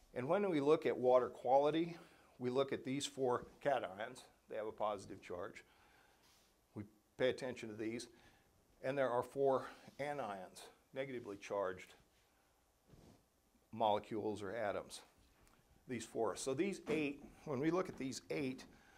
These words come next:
that covers a lot of, lot of territory for our water quality. We'll go into that. Now, you will see different terminology showing up if you have a water test from whoever. You'll see milligrams per liter,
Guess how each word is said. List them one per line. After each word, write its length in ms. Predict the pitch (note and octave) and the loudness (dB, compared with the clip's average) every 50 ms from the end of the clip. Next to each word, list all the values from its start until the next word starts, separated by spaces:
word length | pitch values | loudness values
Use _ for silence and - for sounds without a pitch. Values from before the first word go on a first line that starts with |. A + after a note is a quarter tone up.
| - - | -20 -2
that 180 | - C#3 C#3 - | -2 -2 -2 0
covers 280 | - D3+ C3 C3 A2+ A2+ | -2 -2 -2 -2 -4 -2
a 60 | A2+ | 2
lot 340 | A2 A#2 B2 B2+ B2+ B2+ B2+ | 4 6 8 8 8 6 4
of, 140 | A2 F#2+ - - | 0 -2 -8 -4
lot 180 | - B2 A#2+ A#2 | 2 2 4 4
of 100 | A2 - | 2 -2
territory 520 | - - B2+ A2 G#2+ - - G#2+ G2+ G2+ | -4 -2 -2 -2 -2 -2 -4 -2 -2 -2
for 180 | F#2+ - F#2+ F2+ | -2 -4 -4 -4
our 80 | F2+ G2+ | -2 0
water 240 | G#2 G#2+ G#2+ G#2 | 2 2 2 2
quality. 420 | G#2 - - F#2+ F#2 F2+ F2 F#2 - - _ _ _ - - - - - _ _ _ _ | 0 -4 -4 -4 -4 -4 -4 -6 -14 -20 _ _ _ -20 -20 -20 -20 -20 _ _ _ _
We'll 120 | B2 G#2+ | -12 -8
go 140 | A2+ A2+ A2 | -6 -4 -4
into 160 | A2 G2+ F#2+ | -4 -6 -6
that. 260 | G2 F#2 E2 D#2 - | -6 -6 -6 -4 -2
Now, 180 | B2 B2 B2 B2 - - - - - - - - - - _ | 0 0 0 -2 -6 -16 -20 -20 -20 -20 -20 -20 -20 -16 _
you 140 | C#3 C#3+ F3+ | -2 -2 2
will 180 | G3+ G3+ G3 D#3+ | 8 8 8 8
see 680 | - - - - - F3+ F#3 F#3 E3+ E3 D3+ D3 D3+ - - - - - - B2 | 8 2 -4 0 0 0 0 2 0 0 -2 -2 -4 -8 -10 -12 -16 -16 -4 -4
different 260 | D#3+ D#3+ - C#3 B2+ | -4 -2 -2 -6 -6
terminology 640 | - E3 C#3+ C3+ C3 B2+ B2 B2+ B2+ A#2+ A#2 C3 B2 | -4 -6 -6 -4 -2 0 2 2 2 2 0 -6 -8
showing 380 | - - - B2+ C3 C3 C3 | -8 -6 -4 -4 -4 -4 -4
up 240 | B2+ B2 B2+ B2+ - - - - - | 0 0 0 0 -2 -16 -20 -14 -14
if 160 | A2+ G#2+ - | -14 -10 -6
you 80 | A#2+ A#2+ | -6 -4
have 80 | A2+ | -4
a 60 | A2+ | -4
water 280 | G#2+ A2 G#2+ A2+ A#2 A#2 | 0 2 4 4 4 2
test 320 | A#2 - C3 B2 A#2+ - - | -4 -2 0 0 0 0 -2
from 200 | - A#2 G#2+ G#2 G#2 | -10 -12 -12 -10 -8
whoever. 380 | - B2+ A#2+ A#2+ A#2 A#2+ A#2 - - - - - - - - - _ - | -4 -2 -2 -2 -2 -4 -6 -8 -12 -20 -20 -20 -20 -20 -20 -20 _ 0
You'll 120 | C3+ D3 | 0 0
see 220 | D3 - - B2+ | 0 0 -2 -4
milligrams 540 | A#2 A2+ B2 C3+ D3 C#3 C#3+ C#3 C3+ C#3 C3+ | -2 2 4 4 4 4 2 2 2 2 0
per 180 | - - A#2 A#2 | 0 -2 -2 0
liter, 400 | A2+ B2 C3 C3+ C3+ C3+ C3+ | 2 2 0 2 0 0 -2